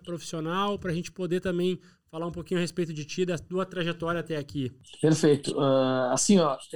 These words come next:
Speaker 2: é, de novo, né, isso é, a caminhada, ela é pessoal, eu em nenhum momento eu quero dizer que, que o que eu fiz tá certo, mas eu, é, em tudo que eu faço, eu,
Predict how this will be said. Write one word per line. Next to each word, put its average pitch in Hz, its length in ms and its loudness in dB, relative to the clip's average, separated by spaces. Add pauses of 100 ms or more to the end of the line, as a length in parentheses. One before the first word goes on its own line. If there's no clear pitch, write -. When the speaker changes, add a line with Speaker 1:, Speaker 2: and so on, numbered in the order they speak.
(180)
Speaker 2:
é, 143 180 -2
de 139 180 4
novo, 175 360 4
né, 135 280 -4
isso 156 160 -2
é, 170 220 0
a 151 80 -4
caminhada, 170 480 0
ela 196 100 0
é 190 80 -4
pessoal, 185 640 -4
eu 180 80 -4
em 160 60 -6
nenhum 202 180 -8
momento 202 260 -6
eu 202 40 -14
quero 196 160 -6
dizer 165 220 -2
que, 170 360 -2
que 175 120 -4
o - 20 -2
que - 100 -2
eu 170 80 2
fiz 170 200 -2
tá 160 120 -2
certo, 180 440 -2
mas 190 240 -2
eu, 185 340 0 (420)
é, 139 220 -8
em 170 120 2
tudo 226 260 8
que - 80 4
eu 196 80 6
faço, - 380 0 (140)
eu, 175 140 -6